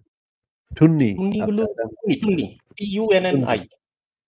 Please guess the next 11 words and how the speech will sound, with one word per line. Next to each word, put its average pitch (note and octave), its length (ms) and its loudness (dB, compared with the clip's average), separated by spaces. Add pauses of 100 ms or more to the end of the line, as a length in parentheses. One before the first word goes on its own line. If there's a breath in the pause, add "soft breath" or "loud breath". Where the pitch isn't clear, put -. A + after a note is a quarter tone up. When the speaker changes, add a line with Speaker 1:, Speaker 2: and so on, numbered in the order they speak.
Speaker 1:
আচ্ছা, G#2+ 280 -8
Speaker 2:
হিন্দু D3+ 160 0
Speaker 1:
টুন্নি, - 60 -2
Speaker 2:
টুন্নি। C3 240 -4
Speaker 1:
আচ্ছা। - 680 -18
Speaker 2:
এই C#3+ 40 -6
টুন্নিগুলো A#3 520 -2
এসে F#3+ 160 0
বসে C#3 180 -4
থাকে। - 260 -14 (600)
বসে, A3 480 -2